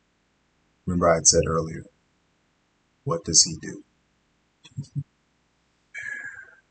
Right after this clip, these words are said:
Now, from a male perspective and from my own personal experience, I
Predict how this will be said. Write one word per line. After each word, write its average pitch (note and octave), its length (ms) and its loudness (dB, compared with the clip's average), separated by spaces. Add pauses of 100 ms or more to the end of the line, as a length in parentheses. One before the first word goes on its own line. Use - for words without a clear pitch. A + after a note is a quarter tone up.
(260)
Now, C3 200 12
from C3 160 6
a A#2+ 60 10
male F3 300 10
perspective A2 640 8
and G2 180 4
from A#2 140 4
my B2+ 180 12
own C3+ 240 12
personal G#2+ 380 8
experience, G2 640 4
I C3 160 8